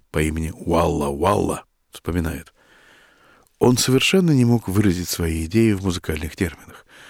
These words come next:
Но каким-то образом он давал одному музыканту партию, которая казалась совершенным безумием,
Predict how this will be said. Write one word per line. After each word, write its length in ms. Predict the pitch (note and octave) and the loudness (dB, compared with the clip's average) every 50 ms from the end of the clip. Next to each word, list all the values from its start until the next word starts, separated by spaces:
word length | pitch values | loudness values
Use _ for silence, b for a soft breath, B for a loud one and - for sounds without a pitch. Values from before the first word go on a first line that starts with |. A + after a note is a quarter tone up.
| B B B B B B B B | B B B B B B B B
Но 160 | - G#2+ A#2 - | 0 0 2 2
каким-то 520 | - G#2+ - - D3+ E3+ E3+ C#3+ - D3 | 0 -2 -2 0 2 2 2 4 4 4
образом 500 | B2+ G#2 E2+ E2 D#2+ D2+ D2+ D#2+ E2+ - - _ _ _ _ _ | 4 4 2 -2 -4 -8 -8 -10 -14 -16 -20 _ _ _ _ _
он 180 | G#2 G#2 G2 | 0 2 4
давал 320 | F#2 G#2 G#2+ A2 A2 G#2+ - | 4 6 6 6 4 4 2
одному 360 | F#2 F#2 G#2 A#2 A2+ G#2+ G#2+ | 0 0 2 2 4 4 4
музыканту 420 | G2+ F#2+ G2+ - G#2+ G2 G2 G2 | 2 0 0 0 -2 0 0 -2
партию, 540 | - - A2 G2 F2 - - F2+ E2 D#2+ - - _ _ _ | -2 0 0 0 0 0 -2 -4 -4 -6 -6 -10 _ _ _
которая 280 | - G2 F2 F2 E2 D#2+ | -12 -6 -4 -4 -2 -2
казалась 320 | - E2+ F2+ F2+ E2+ - | -2 0 0 0 0 0
совершенным 580 | - - B2+ B2+ - - F3 E3 B2 G2 F2+ E2+ | 2 2 2 2 4 4 2 2 2 2 2 2
безумием, 520 | F2+ F2+ E2+ F2 D#2 D#2 C#2+ C2+ - - | 2 0 0 -2 -4 -6 -8 -12 -14 -18